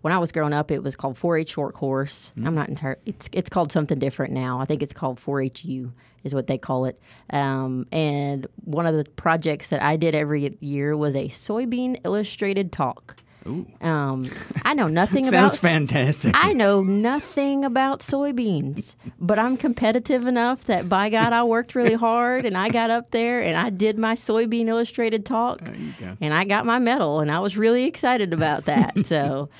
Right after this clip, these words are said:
Speaker 1: just goes to show you can expand your horizons
Speaker 2: Right, right.
Speaker 1: doing things beyond your area of expertise in four H.
Speaker 2: And it's amazing that the catalog of things that we have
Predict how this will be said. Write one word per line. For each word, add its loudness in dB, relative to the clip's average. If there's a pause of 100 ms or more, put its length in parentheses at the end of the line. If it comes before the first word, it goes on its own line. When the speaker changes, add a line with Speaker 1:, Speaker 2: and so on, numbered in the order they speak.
(180)
Speaker 1:
just 0
goes 4
to -2
show 2
you 2
can 0
expand 0
your 2
horizons -2 (100)
Speaker 2:
Right, -8
right. -6
Speaker 1:
doing 0
things -2
beyond 0
your -2
area 0
of -2
expertise -4
in -4
four -6
H. -10
Speaker 2:
And 0
it's -2
amazing -2
that -8
the -2
catalog -4
of -12
things -6
that -12
we -10
have -10